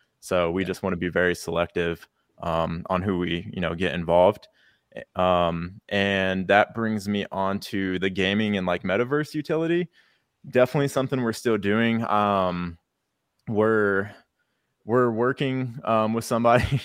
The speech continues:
Speaker 1: <laughs> we're working with someone on some stuff, which I'm gonna get more information this weekend on. Um, and we're gonna make an announcement in the Discord and on Twitter. But yeah, the, the lawnmower game is ar-, actually already being developed. Um, we have a trailer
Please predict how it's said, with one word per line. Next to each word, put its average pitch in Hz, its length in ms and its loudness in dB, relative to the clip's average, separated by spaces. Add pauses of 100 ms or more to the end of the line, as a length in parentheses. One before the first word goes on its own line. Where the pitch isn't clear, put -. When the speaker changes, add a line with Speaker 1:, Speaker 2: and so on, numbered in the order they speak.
Speaker 1:
<laughs> - 520 -16
we're 120 120 2
working 127 240 2
with 120 100 -2
someone 117 360 0
on 110 220 2
some 107 180 -6
stuff, 104 440 2
which 92 340 -2
I'm 98 220 -4
gonna 98 200 0
get 98 320 0 (120)
more 101 220 -4
information 95 460 -4
this 95 140 -4
weekend 101 320 -2
on. 101 400 -2
Um, 87 440 0
and 92 140 -2
we're 92 100 -4
gonna 92 140 -2
make 92 180 -2
an 98 60 -2
announcement 87 640 -2
in 87 100 -6
the 87 60 -2
Discord 90 420 -2
and 85 80 -4
on 85 100 -4
Twitter. 107 400 2 (300)
But 101 120 2
yeah, 98 160 6
the, 90 340 4
the 95 100 0
lawnmower 101 460 4
game 95 280 2
is 90 120 -2
ar-, 95 180 2
actually 92 340 -2
already 87 340 -2
being 90 240 -8
developed. 87 640 -2
Um, 85 320 -4
we 92 140 -2
have 92 180 2
a 87 300 0
trailer 92 520 -2